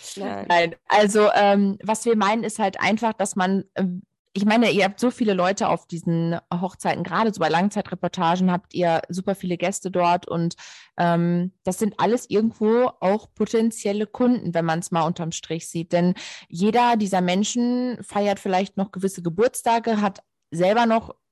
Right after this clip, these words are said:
Speaker 2: besucht vielleicht noch gewisse andere Hochzeiten oder hat jemanden in seinem Kreis, der noch, äh, demnächst ein Baby kriegt oder wie auch immer,
Speaker 1: Oder
Speaker 2: ne?
Speaker 1: heiratet
Speaker 2: Also,
Speaker 1: selber.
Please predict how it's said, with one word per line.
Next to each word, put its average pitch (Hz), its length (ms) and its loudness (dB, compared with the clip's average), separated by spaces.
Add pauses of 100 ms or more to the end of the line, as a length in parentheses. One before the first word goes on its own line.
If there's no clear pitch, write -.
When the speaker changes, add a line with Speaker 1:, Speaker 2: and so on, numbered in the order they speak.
Speaker 2:
besucht 175 460 -2
vielleicht 220 320 0
noch 214 140 -4
gewisse 214 480 -2
andere 240 500 2
Hochzeiten 226 800 0
oder 180 300 -4
hat 202 180 -4
jemanden 196 260 -2
in 170 100 -2
seinem 185 260 0
Kreis, 185 400 -2
der 180 380 0
noch, 185 340 -2 (160)
äh, 180 340 -2
demnächst 196 440 0
ein 185 80 2
Baby 214 260 0
kriegt - 340 -6
oder 220 200 -2
wie 277 120 0
auch 285 140 2
immer, 294 240 0
Speaker 1:
Oder 170 120 4
Speaker 2:
ne? 202 60 4
Speaker 1:
heiratet 214 480 4
Speaker 2:
Also, 208 160 0
Speaker 1:
selber. 226 300 -2